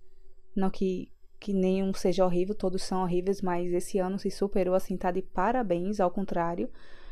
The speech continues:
Porque, nossa, todo dia é uma vontade de, de não saber ler, né? Pra não, não ver as notícias horríveis que tão acontecendo. Mas eu vou dar um troféu suvaqueira pra uma coisa mais boba, que é, de novo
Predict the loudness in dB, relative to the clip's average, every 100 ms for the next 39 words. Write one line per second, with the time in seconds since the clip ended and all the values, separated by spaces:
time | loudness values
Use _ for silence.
0 | -12 -14 -14 -4 2 2 2 0 2 2
1 | 0 0 0 0 -2 -4 -6 -2 -2 -2
2 | -2 0 2 2 4 4 2 0 0 0
3 | 2 0 0 -2 -2 -2 -2 -2 0 0
4 | 2 4 4 2 2 0 -2 -4 -12 -12
5 | -16 -12 -8 -8 -4 -2 0 -2 -2 -2
6 | 2 6 6 4 0 0 -4 -4 -2 2
7 | 2 2 -2 -6 -4 -4 -2 -2 -2 0
8 | -2 -2 -6 -8 -14 -18 -14 0 6 8
9 | 8 6 8 6 6 4 2 4 4 4
10 | 4 4 2 0 0 0 2 0 -2 0
11 | -2 2 0 2 2 4 4 2 -2 -6
12 | -12 -18 -20 -20 -20 -16 -16 -10 0 4
13 | 6 6 2 2 8 12 12 12 8 4